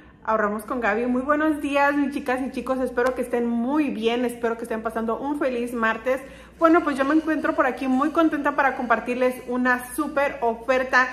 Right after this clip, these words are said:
utilizando solamente cupones digitales. Así que si su propósito de año es comenzar a ahorrar, déjeme decirle que está en el canal correcto. Así que si aún no se ha suscrito,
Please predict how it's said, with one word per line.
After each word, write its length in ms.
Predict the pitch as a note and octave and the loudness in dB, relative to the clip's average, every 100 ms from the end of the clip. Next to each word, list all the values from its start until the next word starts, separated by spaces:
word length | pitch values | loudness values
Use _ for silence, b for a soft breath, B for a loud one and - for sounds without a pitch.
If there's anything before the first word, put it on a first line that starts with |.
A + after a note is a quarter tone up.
| B B - | B B -8
utilizando 760 | C#4 C#4+ D4 D4 C4+ B3+ B3+ | -6 -2 -2 0 0 4 2
solamente 540 | B3+ A3+ A#3 A3+ A#3 | 2 0 0 -2 -4
cupones 680 | A#3 G#3+ G#3+ G#3+ A3 - - | -6 -4 -2 -2 -4 -6 -10
digitales. 680 | A3 B3+ C4 - A3+ F3+ - | -6 -4 -6 0 0 0 -4
Así 200 | G#3+ A#3 | -6 -2
que 420 | B3 A#3 - - | -2 -4 -10 -20
si 220 | - D#4+ D#4+ | 0 4 6
su 100 | F#4 | 6
propósito 500 | D4+ C#4+ D4 D#4 C#4+ | 4 4 -2 2 4
de 120 | B3 | 6
año 400 | A#3+ B3+ C4 B3+ | 4 4 2 2
es 200 | B3 A#3+ - - | 2 0 -6 -12
comenzar 500 | - G#3 G3 G3 B3 | -4 -2 -2 4 6
a 80 | B3+ | 8
ahorrar, 420 | B3+ B3+ C4 A3 | 6 6 4 2
déjeme 320 | G#3+ G#3 B3+ A3 | -6 -4 -4 -2
decirle 400 | G#3 A#3+ A#3+ A#3+ | -2 -2 -2 -4
que 80 | |
está 320 | G#3+ G#3+ A3+ A#3+ | -4 0 0 2
en 140 | A#3 | -4
el 120 | G#3+ | -4
canal 380 | - G3+ G3+ G#3+ | -4 -4 -4 -2
correcto. 380 | B3 A#3+ A#3 A#3+ | -2 0 -2 -2
Así 200 | B3 A#3+ | -4 -2
que 120 | A#3+ | -2
si 140 | A3+ G#3+ | 0 0
aún 240 | A3+ C#4+ | 2 0
no 80 | D#4 | 0
se 80 | C#4+ | -2
ha 100 | C#4 | -4
suscrito, 500 | C4 B3 A#3+ C4 | -10 -8 0 0